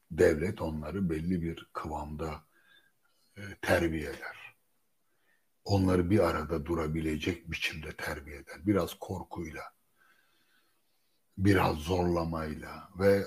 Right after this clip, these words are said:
alışkanlıklar oluşturur, masallar oluşturur. Ee, bir takım palavralarla, hiç fark etmez, kutsal yalanlarla onları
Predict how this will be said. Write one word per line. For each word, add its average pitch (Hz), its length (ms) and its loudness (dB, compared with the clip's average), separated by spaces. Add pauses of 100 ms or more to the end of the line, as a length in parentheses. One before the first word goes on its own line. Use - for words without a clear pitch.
alışkanlıklar 85 920 -2
oluşturur, - 760 -12 (140)
masallar 82 720 -2
oluşturur. 76 720 -12 (1200)
Ee, 98 60 -6 (1160)
bir 107 180 0
takım 101 400 4
palavralarla, 90 1160 8
hiç 113 180 6
fark 85 300 -2
etmez, - 380 -12
kutsal 98 540 6
yalanlarla 80 960 -6 (480)
onları 95 760 0